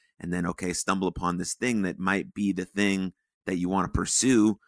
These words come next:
whether as a job or a hobby, that can still be your purpose. But you, you found multiple things. Um, I, I mean, I don't know if there's a question of how, or maybe you just like to run through some of your process.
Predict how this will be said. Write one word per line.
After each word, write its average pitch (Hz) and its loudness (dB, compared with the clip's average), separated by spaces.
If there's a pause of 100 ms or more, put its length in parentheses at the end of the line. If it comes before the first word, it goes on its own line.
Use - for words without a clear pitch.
(180)
whether 117 2
as 104 4
a 92 0
job 95 4
or 90 4
a 85 2
hobby, 90 -2
that 85 -6
can 90 -8
still 90 -4
be 92 -6
your 90 -4
purpose. - 0 (400)
But 90 -2
you, 110 6 (460)
you 127 8
found 101 4
multiple 104 2
things. - -8
Um, 90 -8 (580)
I, 92 0
I 92 2
mean, 90 0
I 90 4
don't 90 2
know 87 2
if 87 0
there's 90 2
a 95 -2
question 92 2
of 90 -10
how, 98 0
or 92 -4
maybe 92 0
you 90 0
just 95 -6
like 92 -6
to 92 -10
run 92 -4
through 92 -2
some 90 -2
of 87 -4
your 85 0
process. 95 -4